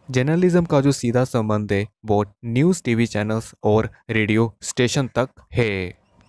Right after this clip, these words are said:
अभी मैं आपसे डिस्कस करने वाला हूँ eligibility criteria for course, यानी अगर आपको जर्नलिज्म का कोर्स करना है, तो इसके लिए आखिर क्या एलिजिबिलिटी है।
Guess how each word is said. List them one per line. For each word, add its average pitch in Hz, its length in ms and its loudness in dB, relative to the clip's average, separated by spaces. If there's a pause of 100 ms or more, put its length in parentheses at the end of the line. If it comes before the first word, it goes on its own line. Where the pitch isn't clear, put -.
(260)
अभी 151 200 0
मैं 185 120 2
आपसे 139 240 2
डिस्कस 123 360 -2
करने 117 220 2
वाला 107 240 2
हूँ 110 100 -2
eligibility 165 640 0
criteria 117 560 0
for 107 260 0 (180)
course, 95 240 0 (180)
यानी 104 160 0
अगर 117 280 0
आपको 127 220 0
जर्नलिज्म 135 520 0
का 143 100 0
कोर्स 120 320 0
करना 104 300 -2
है, 98 120 0
तो 107 140 -4
इसके - 280 -4
लिए 156 140 0
आखिर 117 340 -2
क्या 120 280 -2 (280)
एलिजिबिलिटी 113 760 2 (120)
है। 101 420 0